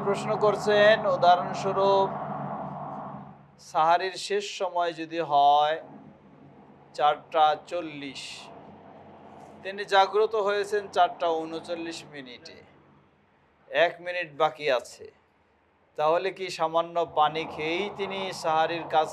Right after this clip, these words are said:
কমপ্লিট করবেন, না আরও বেশি কিছু খাবে? জবাব, না, বেশি কিছু খাওয়ার কোনো সুযোগ নেই। তিনি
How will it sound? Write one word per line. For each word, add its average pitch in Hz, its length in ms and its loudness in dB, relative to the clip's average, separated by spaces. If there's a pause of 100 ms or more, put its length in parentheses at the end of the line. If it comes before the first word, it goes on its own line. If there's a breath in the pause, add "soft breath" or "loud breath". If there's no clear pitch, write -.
(120)
কমপ্লিট 156 380 -8 (100)
করবেন, 214 300 4 (120)
না 160 160 6
আরও 151 140 2 (100)
বেশি 160 260 -8
কিছু 156 160 -12 (120)
খাবে? 120 300 0 (840)
জবাব, 175 380 10 (220)
না, 135 120 6 (260)
বেশি 147 240 -12
কিছু 147 160 -12 (100)
খাওয়ার 143 320 -2
কোনো 135 120 -12 (100)
সুযোগ 127 260 -16 (160)
নেই। 104 140 -14 (2000)
তিনি 160 260 -4